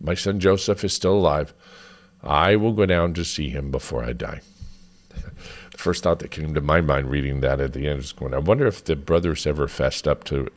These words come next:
their dad and said, 'It was us that sold him into slavery.'" Kinda doubt it, huh? Probably didn't wanna make anything worse. <laughs> Bring one blessing and then realize that he, they were the, they were the cause of his, of his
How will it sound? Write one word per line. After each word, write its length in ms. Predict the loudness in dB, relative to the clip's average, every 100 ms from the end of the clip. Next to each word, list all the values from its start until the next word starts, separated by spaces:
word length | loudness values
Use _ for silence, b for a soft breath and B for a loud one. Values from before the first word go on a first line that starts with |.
| -12 -2
their 160 | 0
dad 340 | 2 2 2 0
and 180 | -6
said, 180 | -2 -2
'It 100 | -2
was 160 | -4 0
us 240 | 0 0
that 260 | -6 -8 -10
sold 400 | -8 -2 0 0
him 140 | -2
into 200 | -6 -6
slavery.'" 540 | -4 -2 -2 -4 -8 -10 -18 -20 -20 -20 -20 -20 -20 -18 -18 -18 -14 B B B B B
Kinda 280 | -2 2 2
doubt 300 | 4 4 2
it, 120 | 0
huh? 220 | 0 -2 -4 -14 -12
Probably 460 | -6 -4 -4 -4 -4
didn't 320 | -4 -6 -4
wanna 260 | -2 -2
make 360 | 0 0 -2 -4
anything 420 | 0 0 0 -2
worse. 540 | 2 4 4 2 -2 -6 -8
<laughs> 840 | -8 -14 -20 -20 -18 -18 -20 -4
Bring 220 | -2 2
one 200 | 2 2
blessing 480 | 4 4 4 2 2
and 160 | 2 2
then 220 | 2 0 B B 0
realize 380 | 4 6 4 2
that 180 | -2 -4
he, 280 | -8 -6
they 280 | -2 4 4
were 200 | 6 4
the, 360 | 4 2 0 -4 -10
they 300 | -14 -4 -2
were 140 | 0
the 80 | -2
cause 360 | -2 0 0 -2
of 140 | -2
his, 240 | -2 -2 -4
of 220 | -4 -4
his 260 | -4 -4